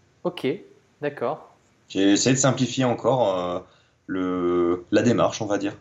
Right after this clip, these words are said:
Speaker 1: Ouais, ouais, ouais, je vois. Et, euh, et alors, tu, tu faisais quoi, Guitar Pro ?
Speaker 2: Moi, j'étais un, ben, l'un des programmeurs, en fait, euh, qui travaillait en équipe. On était quand même, euh, quelques programmeurs, on était, euh, huit à dix.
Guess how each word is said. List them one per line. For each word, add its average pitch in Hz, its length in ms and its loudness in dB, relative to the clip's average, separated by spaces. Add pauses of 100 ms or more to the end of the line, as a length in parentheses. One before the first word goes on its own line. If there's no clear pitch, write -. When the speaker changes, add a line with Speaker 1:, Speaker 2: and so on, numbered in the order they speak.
(140)
Speaker 1:
Ouais, 135 320 -2
ouais, 143 60 -4
ouais, 139 420 -2
je 127 120 -8
vois. 123 380 -6 (580)
Et, 156 260 2
euh, 147 200 2
et 160 80 0
alors, 165 180 0 (600)
tu, 180 300 -10
tu - 140 -12
faisais 170 200 -6
quoi, 240 280 -4
Guitar 170 340 -8
Pro ? - 420 -8 (1500)
Speaker 2:
Moi, 147 80 4
j'étais 156 280 2
un, 107 500 4
ben, 90 120 0
l'un 104 120 0
des 117 120 0
programmeurs, 98 540 0
en 98 80 4
fait, 110 320 -4
euh, 90 500 -2
qui - 120 -12
travaillait 95 380 2
en 95 140 0
équipe. 87 380 -6 (580)
On - 100 -6
était 85 180 -4
quand 87 160 0
même, 92 220 2
euh, 87 140 0
quelques 90 280 0
programmeurs, 95 600 2
on 90 140 0
était, 90 240 -2
euh, 82 120 -2 (460)
huit 87 300 -2
à 92 60 4
dix. 160 320 2